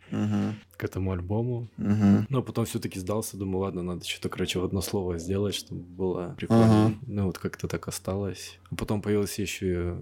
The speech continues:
Speaker 2: и Зин, думаю, как Зин назвать. Потом думаю, не буду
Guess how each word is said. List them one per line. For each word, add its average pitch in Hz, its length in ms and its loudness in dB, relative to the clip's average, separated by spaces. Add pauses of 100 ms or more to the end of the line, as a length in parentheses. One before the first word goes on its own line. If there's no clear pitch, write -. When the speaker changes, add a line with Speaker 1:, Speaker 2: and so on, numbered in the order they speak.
Speaker 2:
и 95 100 -4
Зин, 104 420 0
думаю, 95 240 0
как 92 180 -4
Зин 101 260 0
назвать. 92 640 -2 (100)
Потом 90 240 -4
думаю, 92 280 0
не 98 100 2
буду 92 460 -2